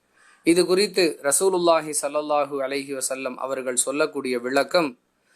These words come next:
புகாரி எனும் ஹதீஸ் நூலில் ஆயிரத்து எழுநூற்று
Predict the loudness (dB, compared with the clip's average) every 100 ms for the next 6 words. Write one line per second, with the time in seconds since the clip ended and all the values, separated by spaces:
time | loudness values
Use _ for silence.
0 | _ 0 2 4 4 2 0 -4 -4 -6
1 | -6 -10 -10 -8 -6 -6 -6 -8 -4 -2
2 | -2 -6 _ _ _ 0 2 2 0 -2
3 | -4 -2 2 2 0 -4 -6 -6